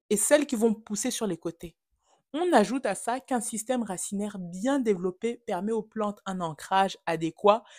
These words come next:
mais aussi une absorption plus efficace des nutriments et de l'eau du sol. Autrement dit, ces hormones vont stimuler les mécanismes biologiques naturels de la plante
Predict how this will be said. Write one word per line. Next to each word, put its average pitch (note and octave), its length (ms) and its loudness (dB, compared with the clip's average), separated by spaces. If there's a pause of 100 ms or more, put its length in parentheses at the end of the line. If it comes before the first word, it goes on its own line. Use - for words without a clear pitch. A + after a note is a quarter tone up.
(140)
mais G#3 120 -6
aussi G#3+ 260 2
une A#3+ 200 2
absorption G#3 520 -2
plus C4 360 -2
efficace G#3 440 -2
des F3+ 80 -6
nutriments F#3+ 500 -6
et F3+ 80 -6
de E3 100 -4
l'eau F#3 220 -2
du D#3+ 120 -16
sol. D#3 300 -14 (280)
Autrement A3+ 460 6
dit, A3+ 220 -4 (200)
ces D4 220 2
hormones A#3 360 8
vont A#3 220 2
stimuler A#3 680 0
les A#3+ 100 4
mécanismes G3+ 640 0
biologiques F#3 520 -2
naturels F#3+ 440 -4
de G3+ 80 2
la E3+ 160 -2
plante G#3+ 460 -4